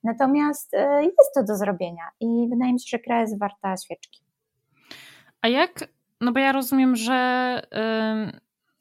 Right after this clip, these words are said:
Speaker 2: jakby joga w studio to jedno, no i wszystko fajnie, tylko jak znaleźć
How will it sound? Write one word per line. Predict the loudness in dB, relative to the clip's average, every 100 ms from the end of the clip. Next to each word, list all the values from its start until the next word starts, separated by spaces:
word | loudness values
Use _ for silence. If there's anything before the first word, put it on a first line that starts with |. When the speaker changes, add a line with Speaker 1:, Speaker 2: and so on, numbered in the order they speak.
| -10
Speaker 2:
jakby | -6 -2 0 0
joga | 0 2 0
w |
studio | -2 -6 -4 -4
to | -2
jedno, | -4 -4 -2 -2 -2 -4
no | -6
i | -6
wszystko | -8 -10 -8
fajnie, | -6 -4 -2 -2 -2 -2 -6 _ _ -16
tylko | -4 0
jak | 0 -2
znaleźć | -2 0 0 0 0 -2 -6 -10